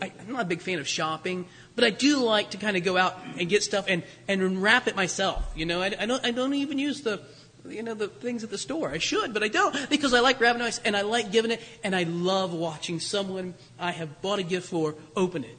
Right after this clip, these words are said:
I mean, it's thrilling to me. And so I love Christmas. I do. I, I prepare for it. I look forward to it. I'm, I'm getting ready for it. But that's not what Advent is about, is it? Advent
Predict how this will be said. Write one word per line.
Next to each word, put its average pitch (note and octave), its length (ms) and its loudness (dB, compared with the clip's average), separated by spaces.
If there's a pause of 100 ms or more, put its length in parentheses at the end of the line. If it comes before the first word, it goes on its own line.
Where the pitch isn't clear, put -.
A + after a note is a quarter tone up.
(100)
I F#3 60 -6
mean, A#3+ 120 6
it's - 160 0
thrilling C#4 420 2
to E3 140 -4
me. B2+ 160 -6 (280)
And G#3+ 120 0
so A3 560 4 (580)
I F#3+ 80 2
love A3+ 200 2
Christmas. - 440 2
I F3+ 80 2
do. C4 300 -2
I, D3+ 200 -2 (180)
I F3 140 -2
prepare A3 460 2
for F3+ 260 2
it. D#3 60 4
I E3 60 4
look G#3+ 200 0
forward D#4 340 2
to G3+ 120 -2
it. F3+ 80 -2
I'm, F3 160 -4 (240)
I'm F3+ 140 -2
getting G#3+ 340 2
ready C#4+ 240 6
for F#3+ 280 2
it. - 300 -12 (2000)
But - 80 -10
that's A#3 140 -4
not D4 120 0
what C4+ 80 0
Advent G#3 400 0
is F3+ 100 -4
about, G3 440 -2
is G3+ 180 -2
it? - 280 -12 (1300)
Advent F3 720 -4